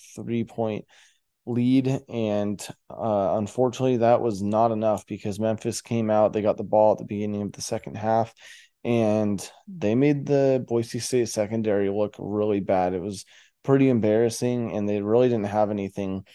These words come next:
No offensive points scored at all in the third quarter. There was a special team scoop and score, which ultimately ended up being Boise State's, uh, kryptonite, because they had a blocked field goal, and,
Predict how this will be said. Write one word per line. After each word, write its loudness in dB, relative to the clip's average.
No 6
offensive 2
points -2
scored 0
at -2
all 6
in 0
the -6
third -10
quarter. 0
There 2
was 0
a 2
special -2
team -4
scoop -8
and -4
score, 0
which -2
ultimately -4
ended -2
up -2
being -4
Boise -4
State's, -4
uh, 4
kryptonite, -2
because 4
they 0
had 4
a 4
blocked 4
field -2
goal, 2
and, -8